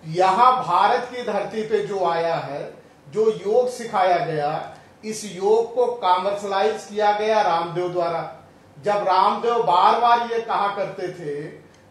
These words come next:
कि योग करिए, योग से कोई बीमारी नहीं आती, हमने उनकी बात मान लिया, योग करिए, योग से कोई बीमारी नहीं आती।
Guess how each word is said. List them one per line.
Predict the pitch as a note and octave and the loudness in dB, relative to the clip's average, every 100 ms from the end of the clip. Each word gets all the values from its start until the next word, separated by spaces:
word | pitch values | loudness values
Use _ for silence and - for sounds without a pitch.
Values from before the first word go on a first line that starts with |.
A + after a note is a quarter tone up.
| - | -20
कि | F#3 E3 | -16 -10
योग | F#3+ G#3+ A#3+ B3 - - - | 0 2 4 4 0 -10 -12
करिए, | G3 F3 F#3 A3+ C4 | -6 -6 -6 -8 -8
योग | A3 G3 G3 A3+ - | -8 -4 0 0 -2
से | B3+ | -8
कोई | B3 A3 A3 A3 | -4 2 2 2
बीमारी | G3 F#3 F#3 A#3+ B3 A3+ | -4 0 0 0 -2 0
नहीं | G#3+ A3 | 0 2
आती, | E3+ - D#3+ E3+ A3 - - _ - | 0 -2 -8 -12 -14 -20 -20 _ -6
हमने | F#3 G3 A#3 | -4 -2 0
उनकी | B3+ B3 - - | 2 0 -4 -10
बात | G3+ G3+ G#3 G3 | 0 4 4 2
मान | F#3+ G3 G#3 | -2 -2 -2
लिया, | A#3 A3+ | 2 2
योग | G3+ G3+ G#3+ - | 2 0 0 -2
करिए, | G3+ G3+ A#3 A3+ | -8 -6 -8 -2
योग | G#3 G#3 | -2 -2
से | G#3+ | -6
कोई | G#3+ G#3 G#3+ | -4 -4 -4
बीमारी | F#3 F3+ E3+ G#3+ | -2 -2 -2 -4
नहीं | G3 F#3 F3 | -6 -2 -2
आती। | D3 D3 C#3+ - | -4 -8 -14 -14